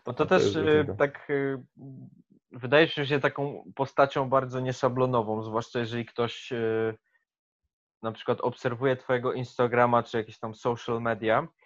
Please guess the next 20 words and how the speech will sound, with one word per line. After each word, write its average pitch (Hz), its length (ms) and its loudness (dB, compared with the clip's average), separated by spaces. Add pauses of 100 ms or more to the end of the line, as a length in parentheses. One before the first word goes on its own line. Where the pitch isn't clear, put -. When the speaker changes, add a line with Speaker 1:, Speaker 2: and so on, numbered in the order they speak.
(420)
Speaker 1:
e, 104 360 2
to, 107 140 2
Speaker 2:
Mhm. 135 180 2
Speaker 1:
to 131 100 -4
masz 131 200 4
tam 120 140 0
jakiś 113 280 -6
taki 117 220 -10
swój 123 320 -8
styl, 120 560 -2 (320)
e, 101 420 -8 (240)
Speaker 2:
Mhm. 107 180 -10 (240)
Speaker 1:
który 107 920 -2
właśnie, 90 500 -6 (300)
pytanie 117 400 -4
pierwsze, 101 340 -6
skąd 117 300 -10
się 123 140 -10
wziął? 120 420 2 (640)
Mm, 113 320 -10